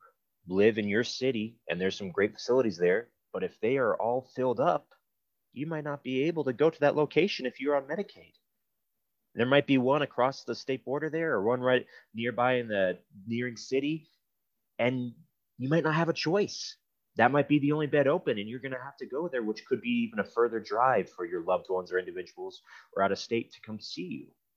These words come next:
So with what my father's saying there, having the choice means so much more than you think. It really does, because you get the ability to choose your own facility,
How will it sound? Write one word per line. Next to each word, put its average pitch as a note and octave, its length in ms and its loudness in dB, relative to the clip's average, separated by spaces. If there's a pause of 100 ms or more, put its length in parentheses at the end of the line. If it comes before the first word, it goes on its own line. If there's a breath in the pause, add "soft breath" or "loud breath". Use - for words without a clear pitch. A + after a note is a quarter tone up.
(160)
So A#2 420 2 (680 loud breath)
with G#2+ 340 0 (300)
what A2 180 2
my A2 100 -2
father's A2 460 0
saying A#2+ 340 -6
there, D#2 140 -2
having A2 380 2
the F#2 80 -2
choice - 840 0 (960)
means B2 520 0 (380)
so - 320 6
much C#3 300 4
more A#2 200 0
than F#2+ 160 -6
you F2 80 -8
think. - 440 -4 (240)
It F2 80 4
really A2+ 360 8
does, F#2 360 6
because F2 480 -2 (580 loud breath)
you A2 160 0
get A#2+ 220 4
the A2+ 120 6
ability G#2+ 520 6
to F2 80 4
choose F#2 420 -10
your F2+ 200 -4
own A2 180 -2
facility, B2 760 -6